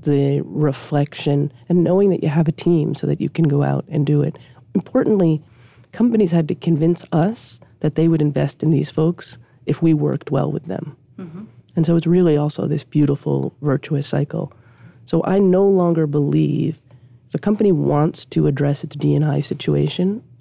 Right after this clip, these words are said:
Speaker 1: it's no longer a true statement that, "Oh, I tried and I couldn't do it."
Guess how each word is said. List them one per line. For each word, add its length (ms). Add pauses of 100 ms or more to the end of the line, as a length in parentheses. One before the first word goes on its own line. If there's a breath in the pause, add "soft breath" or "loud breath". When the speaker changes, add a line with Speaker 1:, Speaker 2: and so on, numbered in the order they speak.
(180)
Speaker 1:
it's 340
no 300
longer 380
a 60
true 220
statement 640 (360 soft breath)
that, 200
"Oh, 160
I 80
tried 400
and 80
I 20
couldn't 320
do 180
it." 140